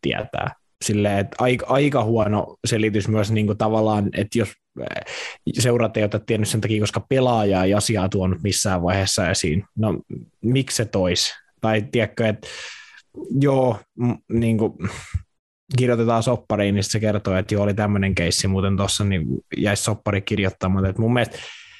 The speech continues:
nyt ilmeisesti tuohon on tulossa sit joku muutos mahdollisesti Veikkausliigassa, et on pakko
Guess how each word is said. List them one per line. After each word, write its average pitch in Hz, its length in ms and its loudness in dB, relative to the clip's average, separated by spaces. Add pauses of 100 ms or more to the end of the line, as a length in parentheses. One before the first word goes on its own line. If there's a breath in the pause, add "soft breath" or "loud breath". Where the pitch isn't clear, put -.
(1120 loud breath)
nyt 139 180 2
ilmeisesti 120 500 2
tuohon 123 220 2
on 120 100 2
tulossa 120 380 2
sit 107 200 0
joku 107 180 0
muutos 101 480 0
mahdollisesti 101 720 0 (180)
Veikkausliigassa, 101 840 0 (400)
et 101 140 0
on 104 160 0
pakko - 500 -4